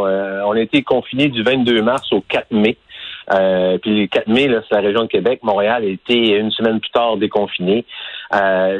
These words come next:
ça a été un confinement qui a duré quarante jours. Euh, le vingt-huit jours que, que,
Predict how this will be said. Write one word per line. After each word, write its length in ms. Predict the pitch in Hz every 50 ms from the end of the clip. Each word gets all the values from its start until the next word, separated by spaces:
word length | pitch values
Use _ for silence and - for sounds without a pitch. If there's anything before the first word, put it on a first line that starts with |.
| -
ça 80 | - 131
a 40 | 117
été 260 | 110 101 - 139 135
un 80 | 120 110
confinement 480 | - 123 113 - 120 110 110 123 135
qui 100 | - -
a 40 | 110
duré 280 | 107 95 101 104 120 113
quarante 480 | - - 156 151 135 139 120 110 107 98
jours. 400 | 92 104 117 113 101 92 101 95 98
Euh, 600 | 98 95 95 95 95 95 95 95 95 95 92 98 95
le 120 | 107 117
vingt-huit 500 | 117 151 170 175 160 - - 156 139 127
jours 340 | 120 147 180 196 175 156 - -
que, 640 | - 120 110 104 101 98 98 95 95 95 95 92 95 - - - - - _ _ -
que, 760 | - 113 104 101 98 95 92 95 95 85 82 - 80 76 85